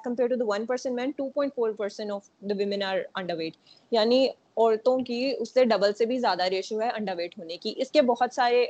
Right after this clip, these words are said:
فیکٹرز آ رہے ہوتے ہیں جس پہ، جس میں سوسائٹی ایک بہت بڑا فیکٹر ہے۔ ہماری، آ، mostly فیمیلز کو بہت زیادہ، آ، فوبیا ہوتا ہے کھانے پینے سے، because ان کو وہ والا،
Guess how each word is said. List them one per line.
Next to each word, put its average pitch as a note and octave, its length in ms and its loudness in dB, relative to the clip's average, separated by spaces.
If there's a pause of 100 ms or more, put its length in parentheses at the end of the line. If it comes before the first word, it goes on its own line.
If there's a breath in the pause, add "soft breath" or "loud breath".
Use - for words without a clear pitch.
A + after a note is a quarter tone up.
فیکٹرز A3 400 -2
آ G3+ 160 0
رہے G#3 80 -2
ہوتے G#3+ 220 -6
ہیں A3 80 -4
جس G#3+ 200 -8
پہ، A3 140 2
جس A3 220 -8
میں A3+ 320 -4
سوسائٹی G#3+ 460 -2
ایک G#3+ 160 2
بہت G3 200 -4
بڑا G3+ 200 0
فیکٹر F#3+ 320 -4
ہے۔ G3 160 0
ہماری، G3 500 -4
آ، F3 120 -6 (320)
mostly G#3+ 320 -4
فیمیلز G#3 420 -6
کو G3 220 2
بہت G3 320 2
زیادہ، F#3+ 360 2 (320 loud breath)
آ، G#3+ 100 4
فوبیا G#3 420 4
ہوتا G3 260 0
ہے F#3+ 180 2
کھانے F#3 340 -6
پینے F#3 260 -6
سے، F#3+ 200 -6
because F#3+ 360 0
ان G3 140 -8
کو G3 160 0
وہ G3 220 0
والا، G3 300 2